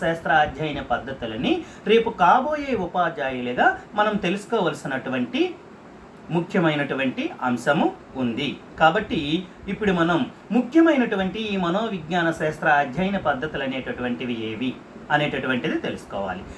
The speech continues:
ముఖ్యంగా ఈ మనోవిజ్ఞాన శాస్త్ర అధ్యయన పద్ధతులని ముఖ్యంగా ఎన్ని రకాలుగా వర్గీకరించారు అంటే రెండు రకాలుగా వర్గీకరించడం అనేటటువంటిది జరిగింది. అంటే మనోవిజ్ఞాన శాస్త్రం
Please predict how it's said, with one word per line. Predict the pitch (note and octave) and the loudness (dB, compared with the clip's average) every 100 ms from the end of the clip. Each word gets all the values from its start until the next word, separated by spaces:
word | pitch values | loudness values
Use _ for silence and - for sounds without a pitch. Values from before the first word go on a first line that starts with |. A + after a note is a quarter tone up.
| - F#3+ | -6 0
ముఖ్యంగా | A#3 - E4 D#4+ D4+ C4+ | 0 4 6 8 6 4
ఈ | A#3+ | 2
మనోవిజ్ఞాన | F#3+ A#3 C4+ A3 F3+ A3 G#3+ G#3 | 2 2 0 -2 -4 -2 -2 -4
శాస్త్ర | G3 - F#3+ E3 | -6 2 2 2
అధ్యయన | D3+ F#3+ G3 F#3 | 0 -2 0 0
పద్ధతులని | D3 B2+ D#3 E3 D#3+ F#3+ C3 D3 - - - | -2 -2 -2 -2 0 0 0 -2 -6 -10 -4
ముఖ్యంగా | F3+ - A#3 E3 E3 C3+ C#3+ - - - F#3+ | -4 0 2 6 6 6 4 0 -12 -4 2
ఎన్ని | B3+ D#4 | 4 4
రకాలుగా | C4+ A#3+ A3 G#3 G3 | 4 4 4 2 2
వర్గీకరించారు | E3+ D3 E3+ F3 D3 D#3 D#3 D3 C#3 | 0 -4 -6 -4 -6 -2 2 2 2
అంటే | C3 G#3+ D#3 C#3 D#3+ - - | 0 0 0 -2 -6 -10 -2
రెండు | F3+ A#3+ C4 | 2 4 4
రకాలుగా | E3+ E3 D#3 D3+ D3+ C3+ | 2 2 2 2 0 0
వర్గీకరించడం | B2 C#3+ C#3+ B2 B2+ B2 A#2 | -4 -6 -4 -6 -4 -4 -4
అనేటటువంటిది | A#2 A2+ - A#2+ A2 C#3+ F#4 G4 - B2 | -6 -8 -6 -6 -6 0 0 0 -6 -6
జరిగింది. | A2 G#2 G#2 - - - - - F#3+ | -6 -4 -8 -10 -14 -18 -20 -4 2
అంటే | G#3+ F#3 A2+ - - F3 | 4 2 0 -10 0 2
మనోవిజ్ఞాన | A3+ D4 A#3+ F3+ F#3 G#3 G3 - | 6 6 4 -2 -2 0 0 -2
శాస్త్రం | E3+ E3 G3 G3 | -4 -4 -2 0